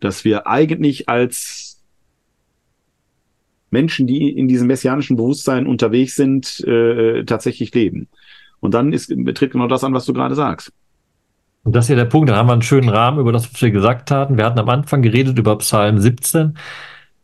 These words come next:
Speaker 2: dass da jemand etwas schreibt. Und ich hatte gesagt, auch um seine Gemeinde zusammenzuhalten, im Glauben daran, dass etwas Besseres kommt, selbst in der Unterdrückung. Und das ist genau der Punkt, was wir auch bedenken sollten, wenn wir jetzt Weihnachten feiern. Wir feiern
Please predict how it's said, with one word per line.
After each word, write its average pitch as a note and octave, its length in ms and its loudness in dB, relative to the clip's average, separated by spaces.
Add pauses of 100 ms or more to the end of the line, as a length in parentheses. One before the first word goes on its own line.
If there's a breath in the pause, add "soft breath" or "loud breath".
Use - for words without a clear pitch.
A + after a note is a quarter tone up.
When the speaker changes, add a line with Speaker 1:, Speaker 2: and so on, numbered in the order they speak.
(100)
Speaker 2:
dass A2 180 0
da A#2 80 2
jemand A#2 340 4
etwas A#2 280 0
schreibt. C#3 460 0
Und A#2 100 2
ich - 60 0
hatte C3 120 0
gesagt, A#2+ 320 0 (100)
auch A#2 240 0
um A2 160 2
seine G#2+ 280 0
Gemeinde A#2 480 2
zusammenzuhalten, A#2+ 720 2
im B2+ 260 2
Glauben A2+ 480 4
daran, F2+ 300 0
dass F2+ 140 -8
etwas G#2 260 -2
Besseres F#2+ 480 -2
kommt, F2+ 220 -4
selbst B2 340 2
in A2+ 140 4
der G#2+ 100 4
Unterdrückung. G2 760 -2 (320 loud breath)
Und G#2+ 100 2
das B2 100 2
ist - 60 -10
genau C#3+ 220 4
der C#3 120 2
Punkt, F3 320 0
was C#3 200 0
wir C#3 120 2
auch B2 140 -2
bedenken C#3+ 460 0
sollten, B2+ 480 0 (340 loud breath)
wenn B2 220 4
wir C3 80 4
jetzt A2+ 180 -2
Weihnachten A#2+ 540 0
feiern. C3 500 0 (460 loud breath)
Wir A#2 180 4
feiern A#3 640 0